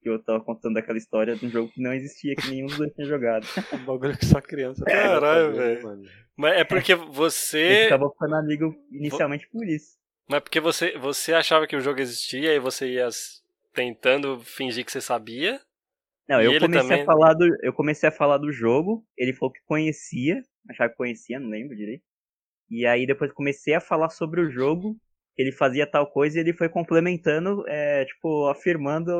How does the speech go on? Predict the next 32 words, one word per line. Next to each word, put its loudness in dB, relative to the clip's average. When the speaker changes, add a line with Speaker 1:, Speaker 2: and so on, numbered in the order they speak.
Speaker 1:
o -6
que -4
eu -2
tava 0
falando, 2
mas -2
eu 0
também 0
tava -2
mentindo, -6
velho. -8
Tipo, -2
um -2
confirmando -4
um -2
negócio -2
que -6
não 2
existia, 2
Speaker 3:
Caralho, 2
que -6
Speaker 1:
velho. -4
Speaker 3:
foda, 2
Speaker 1:
Não -6
Speaker 3:
velho. -14
Speaker 1:
sabia. 4
Speaker 2:
Mano, -6
aconteceu -10
comigo -12
também -8
isso -14
aí. -10